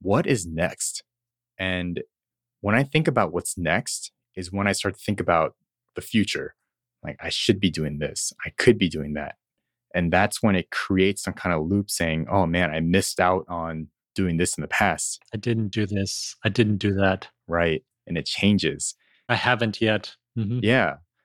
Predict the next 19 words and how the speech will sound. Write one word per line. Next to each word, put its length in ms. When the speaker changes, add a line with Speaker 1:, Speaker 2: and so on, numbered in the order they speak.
Speaker 1:
And 220
that's 320
what 100
I'm 240
really 280
struggling 560
with 240
is 420
trying 480
to, 260
it's 160
so 240
hard. 420
It's 200
so 260
weird 600
to 100
think 400
that 300